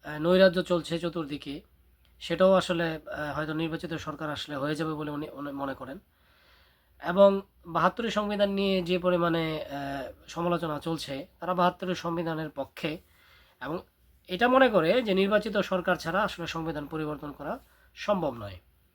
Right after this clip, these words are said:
তবে আজকে বিএনপির একজন স্থায়ী কমিটির সদস্য, আহ, আলাল সাহেব যেটা বলেছেন যে স্থানীয় পল্লী উন্নয়ন, মানে, স্থানীয় যে সরকার, সেই স-,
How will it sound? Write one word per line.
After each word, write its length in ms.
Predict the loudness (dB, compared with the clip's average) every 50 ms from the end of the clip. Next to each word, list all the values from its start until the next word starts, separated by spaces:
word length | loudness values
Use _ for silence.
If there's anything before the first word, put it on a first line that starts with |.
| _ _ _ _ _ _ _ -20 -20 -20 _ _ _ _
তবে 140 | -2 4 6
আজকে 640 | 8 8 6 4 0 2 4 4 4 4 2 0 -4 -8 -12 -6
বিএনপির 360 | -2 -2 -2 -2 -2 -2 -2
একজন 400 | -2 -2 0 2 2 2 2 0 -4 -8 -8
স্থায়ী 220 | -2 0 0 2
কমিটির 260 | 2 0 0 0 -2
সদস্য, 680 | -4 -4 -6 -6 -8 -10 -10 -8 -6 -4 -4 -4 -6 -10 _ _ _ _ _ -18
আহ, 760 | -12 -10 -8 -8 -8 -8 -8 -8 -10 -12 -14 -18 -20 -20 -18 -18 -16 -16 -14 -8 -4
আলাল 160 | 2 4 4 4
সাহেব 240 | 6 6 4 4
যেটা 200 | 4 2 0 0
বলেছেন 500 | 0 -2 -2 -4 -4 -6 -8 -8 -8 -8
যে 240 | -8 -8 -8 -10 -10 -14 _ _ _ _ _ _ _ _ _ _ _ _ _ _ _ _ _ _ _ _ _ _ _ _ _ _ _ _ _ _ _ _ -20
স্থানীয় 540 | -16 -6 2 4 4 6 6 6 4 4 2
পল্লী 280 | 0 0 0 0 0 -2
উন্নয়ন, 340 | 0 0 2 2 2 2 0 -4
মানে, 240 | -4 -2 -2 -2 -4
স্থানীয় 380 | -4 -2 0 0 2 2 2
যে 100 | 2 0
সরকার, 360 | 0 -2 -4 -6 -6 -6 -10 -8
সেই 220 | -6 -4 -4 -2
স-, 140 | -2 -4